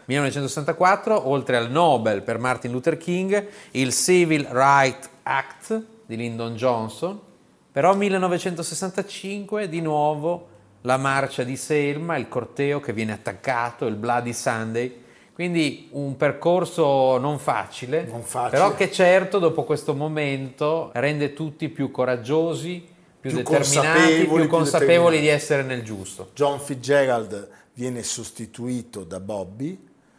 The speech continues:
Speaker 2: e anche lui farà una terri-, terribile fine.
Speaker 1: Nello stesso anno in cui Martin Luther King
Speaker 2: Viene assassinato.
Speaker 1: verrà assassinato. Quindi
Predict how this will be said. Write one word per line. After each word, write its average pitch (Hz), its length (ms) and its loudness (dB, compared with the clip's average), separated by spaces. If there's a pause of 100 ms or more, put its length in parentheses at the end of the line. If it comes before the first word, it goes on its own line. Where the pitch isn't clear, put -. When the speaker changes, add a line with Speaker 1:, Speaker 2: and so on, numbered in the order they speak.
(520)
Speaker 2:
e 107 120 -2
anche 104 300 -2
lui 104 340 0
farà 92 640 -4
una 90 280 -8
terri-, 85 440 -8
terribile 87 600 -6
fine. 92 640 -6 (320)
Speaker 1:
Nello 107 260 -10
stesso 151 440 -6
anno 107 580 -8 (240)
in 156 180 -12
cui 95 600 -12
Martin 113 380 -6
Luther 147 320 -8
King 92 320 -14
Speaker 2:
Viene 107 240 -8
assassinato. 120 320 -6
Speaker 1:
verrà 98 160 -6
assassinato. 95 840 -14 (280)
Quindi 127 400 -8